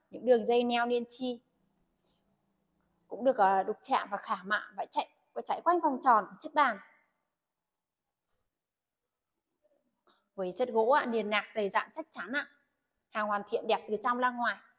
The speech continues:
Với bộ, ờ, trống Cẩm Nai này ạ, hàng đã qua thời gian năm tháng. Chất gỗ thì vân gỗ ạ, chất gỗ lành nặng liền nạc, vân thì không chê vào đâu được.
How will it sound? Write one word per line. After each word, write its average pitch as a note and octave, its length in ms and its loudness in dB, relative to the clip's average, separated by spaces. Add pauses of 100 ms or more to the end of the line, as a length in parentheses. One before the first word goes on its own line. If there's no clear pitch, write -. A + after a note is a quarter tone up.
(880)
Với G3 200 0
bộ, A#3 220 2
ờ, F#3 560 2
trống F#3+ 280 0 (640)
Cẩm A3 200 2
Nai C4 240 4
này B3+ 100 2
ạ, G#3+ 80 -2
hàng G#3 300 -6
đã - 120 -6
qua A#3+ 320 6
thời A#3+ 180 0
gian A#3+ 220 2
năm A#3+ 200 -8
tháng. G3 280 -4 (1500)
Chất A3 140 -2
gỗ A#3+ 240 8
thì C#4+ 60 8
vân A#3+ 200 2
gỗ G3+ 160 2
ạ, - 360 2
chất A3 180 -4
gỗ A3 140 0
lành B3 240 -2
nặng A#3 180 -2
liền A3 220 -6
nạc, G#3+ 180 0 (160)
vân A3+ 220 4
thì G#3+ 60 -6
không B3 180 -10
chê B3 220 2
vào G#3 100 -6
đâu A3+ 200 2
được. A3 160 -2